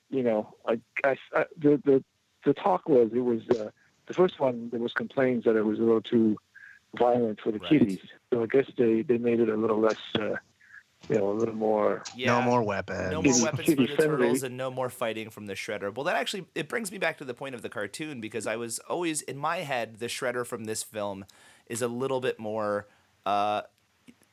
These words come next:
Speaker 2: influenced by the characterization from the cartoon series. He's a little bit more, like, bossing people around, like you said. Um,
Speaker 1: Right,
Speaker 2: maybe he's
Speaker 1: right.
Speaker 2: not quite as intimidating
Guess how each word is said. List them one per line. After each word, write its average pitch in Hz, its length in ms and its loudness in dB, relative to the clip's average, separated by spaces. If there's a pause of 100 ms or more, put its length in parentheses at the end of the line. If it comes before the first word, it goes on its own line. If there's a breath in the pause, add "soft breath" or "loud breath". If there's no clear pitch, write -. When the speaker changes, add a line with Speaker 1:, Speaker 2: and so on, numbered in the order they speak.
Speaker 2:
influenced 131 600 -4
by 110 140 -2
the 107 80 -6
characterization 104 760 -8
from 98 180 -12
the 90 80 -12
cartoon 98 540 -8
series. 85 380 -8
He's 101 160 -10
a 107 80 -6
little 113 260 -6
bit 120 160 -2
more, 107 260 -6
like, 98 220 -6
bossing 95 320 -4
people 104 280 -10
around, 90 260 -2
like 90 180 -10
you 98 60 -14
said. 87 340 -10 (400 soft breath)
Um, 104 220 2
Speaker 1:
Right, 123 220 2 (180)
Speaker 2:
maybe 113 240 -6
he's 123 80 0
Speaker 1:
right. 110 160 -4
Speaker 2:
not 107 280 -6
quite 113 300 -6
as 107 160 -6
intimidating 120 800 -8